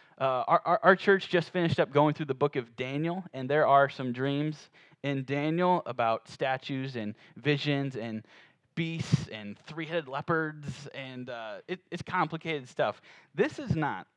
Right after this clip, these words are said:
Th-, this is obvious what is happening here. And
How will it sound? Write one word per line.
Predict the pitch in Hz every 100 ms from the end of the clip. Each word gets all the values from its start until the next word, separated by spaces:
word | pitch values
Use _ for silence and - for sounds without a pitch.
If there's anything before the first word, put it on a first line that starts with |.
| 131
Th-, | 190 160
this | 220 220
is | 180 - -
obvious | 131 165 170 147 131 - - -
what | 143 156
is | 147
happening | 139 147 147 156 120 117
here. | 120 92 -
And | 143 147 131